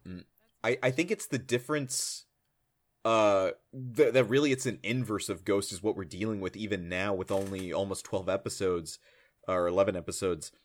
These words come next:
is that Ghost only had about twenty episodes of plot stretched over about fifty episodes. Here, it feels like we've gotten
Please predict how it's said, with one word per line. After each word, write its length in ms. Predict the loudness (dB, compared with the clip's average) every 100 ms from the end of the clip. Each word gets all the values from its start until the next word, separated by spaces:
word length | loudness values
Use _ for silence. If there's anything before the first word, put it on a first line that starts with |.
| _ -4
is 120 | 0 4
that 260 | 4 2
Ghost 400 | 4 4 4 -2 0 2
only 300 | 2 0 -2
had 360 | 2 4 4
about 440 | 4 4 6 4 0 _
twenty 360 | -10 -2 0 2
episodes 400 | 2 2 0 0
of 100 | -2 -4
plot 360 | 2 2 2
stretched 360 | -2 -2 0 -2
over 220 | 0 2
about 240 | 2 2
fifty 300 | 0 -2 0 -2
episodes. 600 | -2 -6 -6 -8 -10 -16 _ _ _ _ _ _ _ _ -16
Here, 420 | -2 4 6 6
it 220 | 2 0
feels 260 | 2 2 4
like 280 | 2 2 -2
we've 240 | -8 -6 0
gotten 640 | 2 2 -2 -6 -6 -10